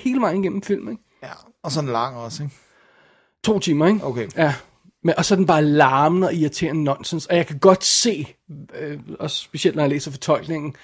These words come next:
Speaker 1: hvad det er, han vil frem til. Og det betyder ikke noget. Det er meningsløst. Okay, så du vil sige det, and then what?
Speaker 2: Ja, hvad, hvad, hvad skal
Speaker 1: Ja.
Speaker 2: jeg bruge det til?
Speaker 1: Det er
Speaker 2: Ja.
Speaker 1: virkelig, og, og så er det sådan, det er en irriterende film. Sådan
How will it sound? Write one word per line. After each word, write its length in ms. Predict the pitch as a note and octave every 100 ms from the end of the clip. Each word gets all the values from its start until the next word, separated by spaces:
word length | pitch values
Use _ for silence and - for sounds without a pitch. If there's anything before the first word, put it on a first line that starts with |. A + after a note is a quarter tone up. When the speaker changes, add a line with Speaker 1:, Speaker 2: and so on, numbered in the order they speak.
| -
Speaker 1:
hvad 180 | D3 D3
det 80 | D3+
er, 40 |
han 220 | D3 E3
vil 80 | C#3+
frem 280 | - D3 -
til. 220 | - D#3 - _ _ _ -
Og 120 | E3
det 80 | F3
betyder 340 | - C4 D4+
ikke 140 | A#3+ B3+
noget. 180 | A#3+ F#3 _ -
Det 40 |
er 40 | G#3
meningsløst. 720 | G#3 B3+ D4+ C#4+ - F#3 - -
Okay, 200 | G3 A3 - -
så 140 | -
du 120 | G3
vil 140 | G3 G3+
sige 200 | - A#3 F#3
det, 200 | G#3 - _ _ _ -
and 220 | F#3+ F#3
then 180 | G3 F#3+
what? 380 | C3+ B2+ -
Speaker 2:
Ja, 160 | D3 C#3+ D3+
hvad, 160 | D#3
hvad, 360 | D#3 D#3 D#3+ D3+
hvad 260 | C#3+ D3 D3
skal 100 | C#3+
Speaker 1:
Ja. 60 |
Speaker 2:
jeg 60 | C3
bruge 200 | C3+ D3
det 80 | C3
til? 140 | A#2+ G#2+ _ _ _ _ _ _ - - - _ _ _ _ - -
Speaker 1:
Det 80 | D#3
er 40 |
Speaker 2:
Ja. 240 | A#2+ A#2+
Speaker 1:
virkelig, 440 | E3+ - - E3 -
og, 80 | D3+ -
og 80 | D#3
så 120 | F#3
er 20 |
det 100 | E3
sådan, 220 | - F3 -
det 180 | F3+ C#3
er 60 | C#3
en 220 | C3+ C3+ _
irriterende 1300 | F#3+ D3+ D#3 - - - - - - C#4 - F3 C#3
film. 260 | - C3+ - _ _ _ _ _ _ _ _ _ _ -
Sådan 180 | F3